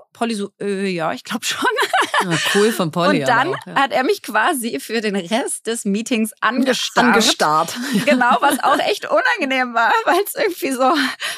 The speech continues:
Speaker 1: weil du halt die ganze Zeit gar nicht mehr wegkommst mit deinem,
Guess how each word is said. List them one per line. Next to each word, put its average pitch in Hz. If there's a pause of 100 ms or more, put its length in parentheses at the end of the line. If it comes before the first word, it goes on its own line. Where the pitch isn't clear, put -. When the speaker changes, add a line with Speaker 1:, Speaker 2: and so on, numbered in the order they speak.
Speaker 1:
weil 359
du 359
halt -
die -
ganze 285
Zeit -
gar 381
nicht 311
mehr 214
wegkommst 202
mit 196
deinem, 220